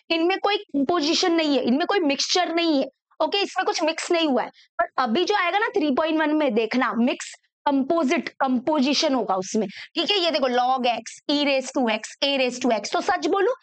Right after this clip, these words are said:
composite function में क्या होगा, ये जो तुम लोग को x दिख रहा है ना, ध्यान से सुनना, main मुद्दा क्या है, ये जो x दिख रहा है ना, इस X के जगह पे कुछ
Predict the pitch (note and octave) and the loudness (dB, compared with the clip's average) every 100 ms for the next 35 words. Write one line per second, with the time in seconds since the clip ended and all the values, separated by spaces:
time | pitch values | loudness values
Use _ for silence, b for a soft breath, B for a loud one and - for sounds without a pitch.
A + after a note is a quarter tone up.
0 | B B D4+ C#4 C4+ F4 F4 A4+ A4+ F4+ | B B -2 0 0 0 0 0 0 -2
1 | D4+ F#4 F#4+ G4 E4+ A3+ A#3 - B - | 0 0 0 2 0 0 -2 -2 B -2
2 | D#4 F4+ A4+ G4+ G#4+ A#4 - D4+ F4 B3+ | 0 0 -2 0 0 0 0 -2 0 0
3 | F4+ G4 G#4 G4+ F4 - B3 C#4 D4+ D#4+ | 0 2 0 0 -2 -2 0 0 0 0
4 | F4+ D#4+ C#4+ A3+ B3+ D4 C#4+ B3 C#4+ C#4 | 0 0 2 2 2 2 2 2 0 0
5 | C4 - B B D4+ F4 - - D#4 D4 | -4 -4 B B -4 -4 -4 -2 -2 0
6 | C4+ G4 G4+ F4+ C4 - B _ - - | 0 0 0 0 -2 -4 B _ -12 -12
7 | - D4+ D#4 - G#4+ G4+ E4 F4+ G4+ G4+ | -4 -2 -2 -4 -2 0 0 0 -2 -2
8 | A4+ A#4 | -2 -2